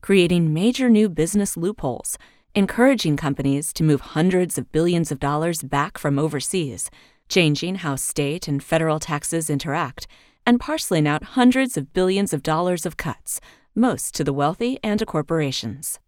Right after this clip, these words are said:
But a few parts of the tax code remain largely unchanged during the reform process. That includes one of the government's biggest and most effective programs to encourage poor Americans to work and to make that work worth the time and effort,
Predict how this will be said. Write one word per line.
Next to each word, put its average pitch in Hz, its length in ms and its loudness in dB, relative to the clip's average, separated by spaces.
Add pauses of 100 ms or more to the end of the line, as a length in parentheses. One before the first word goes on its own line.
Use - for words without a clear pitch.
(440)
But 240 80 2
a 262 60 2
few 320 240 0
parts - 360 -2
of 139 100 -4
the 143 60 -4
tax - 360 -6
code 151 320 -2
remain 147 360 2
largely 220 480 2
unchanged 180 880 0
during 233 280 2
the 233 80 4
reform 156 400 0
process. - 680 -4 (480)
That 175 200 2
includes 156 460 -4
one 170 220 0
of 220 80 -4
the 214 100 -2
government's 143 460 -2
biggest 185 560 -4
and 170 220 0
most 247 280 -2
effective 240 520 -4
programs 151 580 -2
to 165 140 -2
encourage 139 480 -4
poor 175 260 0
Americans 143 680 -2
to 151 120 -4
work 160 340 -4 (360)
and 233 220 0
to - 80 -4
make 135 220 -2
that 139 240 -4
work 151 360 -8
worth 233 340 0
the 160 100 -4
time 151 280 -2
and 147 120 0
effort, - 400 -8